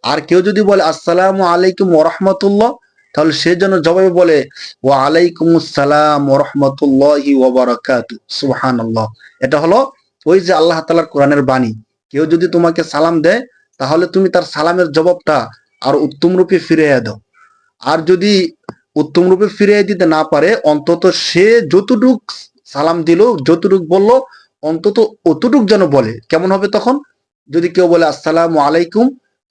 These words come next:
ওয়া রাহমাতুল্লাহি ওয়া বারাকাতুহু", তাহলে প্রতি উত্তরে সেও যেন বলে, "ওয়া আলাইকুমুস সালাম ওয়া রাহমাতুল্লাহি ওয়া বারাকাতুহু।" যদি শুধু এতটুক বলে, "আসসালামু আলাইকুম", প্রতি উত্তরে সেও যেন বলে, "ওয়া আলাইকুমুস সালাম"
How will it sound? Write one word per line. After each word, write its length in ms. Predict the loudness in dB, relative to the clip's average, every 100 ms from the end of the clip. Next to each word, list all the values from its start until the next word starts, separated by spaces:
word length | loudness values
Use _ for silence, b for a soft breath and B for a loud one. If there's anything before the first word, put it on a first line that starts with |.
| _
ওয়া 120 | -8 -6
রাহমাতুল্লাহি 720 | -2 -4 0 2 4 4 2
ওয়া 100 | 0
বারাকাতুহু", 600 | 0 -2 0 -4 -2 -6 -2
তাহলে 240 | -2 -2 -6 _
প্রতি 240 | -4 0 0
উত্তরে 240 | 0 -2
সেও 320 | 0 2 2
যেন 220 | 2 0 2
বলে, 220 | 2 2
"ওয়া 220 | 2 2
আলাইকুমুস 460 | 2 0 -2 -4 -4
সালাম 420 | -4 0 0 0
ওয়া 60 | 0
রাহমাতুল্লাহি 720 | -2 -4 -4 -4 0 -2 0
ওয়া 100 | -4
বারাকাতুহু।" 920 | -4 -8 -8 -10 -12 _ -20 _ -6
যদি 120 | -4
শুধু 200 | -2 0
এতটুক 380 | -2 -2 -2 0
বলে, 180 | 0 0
"আসসালামু 520 | -2 -2 0 0 0
আলাইকুম", 600 | 0 0 -2 0 -2 -2 b b _
প্রতি 240 | -12 -2 -2
উত্তরে 280 | 0 -4
সেও 360 | -4 -2 2 2
যেন 240 | 2 0
বলে, 440 | 0 2 2 0 -4
"ওয়া 240 | -2 0 0
আলাইকুমুস 640 | 0 -2 -2 -4 -4 -4
সালাম" 400 | -6 -4 -4 -6